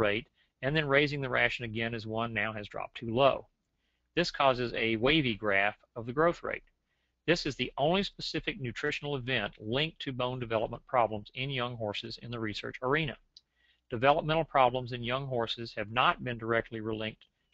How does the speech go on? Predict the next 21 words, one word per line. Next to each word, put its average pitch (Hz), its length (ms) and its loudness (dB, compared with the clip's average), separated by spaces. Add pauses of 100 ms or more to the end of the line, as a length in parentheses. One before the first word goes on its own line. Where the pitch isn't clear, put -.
linked 135 440 2
to 131 100 -4
protein 135 540 -2
or 160 200 4
carbohydrates 117 920 2
as 113 100 -8
a 110 120 -10
specific - 440 -4 (100)
entity 123 420 -8
in 117 80 -10
the 110 80 -6 (140)
diet, 135 240 4 (500)
so - 160 0
restricting 120 540 0
protein 131 520 2
is 135 240 2
detrimental 120 640 -2
to 123 120 -12
the 107 80 -4
young 104 180 -4
horse. 113 320 -6